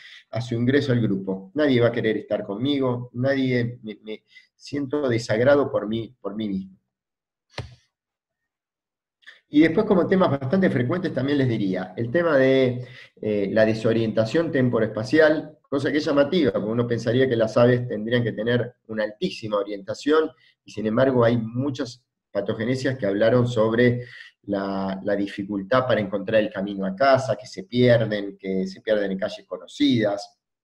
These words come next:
que se confunden los horarios. El tema de la visión, muchos tienen trastornos en la visión y muchos medicamentos, eh, expresaron visión aguda.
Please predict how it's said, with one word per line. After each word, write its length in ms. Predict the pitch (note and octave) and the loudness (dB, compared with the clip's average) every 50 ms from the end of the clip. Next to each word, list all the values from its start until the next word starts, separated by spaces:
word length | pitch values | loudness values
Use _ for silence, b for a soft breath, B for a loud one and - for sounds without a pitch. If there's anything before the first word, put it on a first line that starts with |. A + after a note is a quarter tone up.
| _ B B B B B B B B _ | _ B B B B B B B B _
que 340 | - G#2+ G2+ G2+ G2+ G2 | -2 0 2 2 0 0
se 240 | F#2+ - - - F#2+ | -2 -6 -8 -10 -8
confunden 440 | F#2+ G2 F#2+ F#2+ A2+ A2 G#2+ G2 F#2+ | -6 -6 -6 -4 -4 -4 -4 -4 -4
los 160 | F#2 F#2+ - | -4 -4 -2
horarios. 720 | G#2 B2 C3+ C3 G#2+ G2 G2+ G2+ G2+ G2 - - - _ _ _ b b b b b | 2 4 4 6 4 4 2 -2 -2 -4 -6 -10 -18 _ _ _ b b b b b
El 160 | b C3 B2 A#2+ | b -2 0 0
tema 220 | E3+ E3 E3 D#3 | 0 2 4 4
de 80 | C3+ A#2+ | 6 6
la 100 | A#2 A2 | 6 4
visión, 640 | A2 A2 A2 - - F3 F3 D#3 D3 D3 C3 - - | 4 2 -2 -2 2 4 4 4 4 2 -2 -6 -6
muchos 300 | C3 C3 B2+ - C3 B2 | -6 -6 -6 -6 -6 -6
tienen 260 | B2 B2 A#2+ A#2+ A2 | -2 -2 -2 -2 -2
trastornos 520 | - G2 G2 - - F3+ F#3 E3+ D3 - | -2 -6 -4 2 2 2 2 2 0 -2
en 80 | C3+ A#2+ | 2 2
la 80 | A#2 G#2+ | 2 2
visión 500 | A2 G#2+ - - C3 C#3 D3 C#3+ B2+ A#2+ B B B B B B | 2 0 -4 -2 -2 0 0 0 -2 -6 B B B B B B
y 80 | A2 G#2+ | -8 -4
muchos 500 | A2 B2 B2+ A#2+ B2+ C#3 C3+ C3 C3 B B B B B _ _ | -2 -2 -2 0 2 0 0 0 -4 B B B B B _ _
medicamentos, 720 | - G#2+ G#2 G#2 G2+ G2+ F#2+ G2 G#2 A2+ B2 A#2+ C3 A#2+ A#2+ - - - _ _ | -6 -4 -2 -2 -2 -2 -4 -4 -4 -2 -2 -2 -2 -4 -6 -8 -10 -12 _ _
eh, 240 | - G2+ G2 F#2+ - | -8 -6 -6 -4 -4
expresaron 640 | - F#2+ - - - G2+ G2 - - A#2+ B2 B2+ A2+ | -6 -8 -10 -10 -10 -8 -8 -4 -2 0 0 0 0
visión 300 | G2+ G2 F#2+ - A#2+ A2+ | -2 -4 -4 -2 0 0
aguda. 640 | G#2 G2+ A#2 D#3 E3 C#3+ A2+ A#2 B2 B2 A#2+ - - | 0 2 2 4 4 6 6 4 4 2 0 -4 -10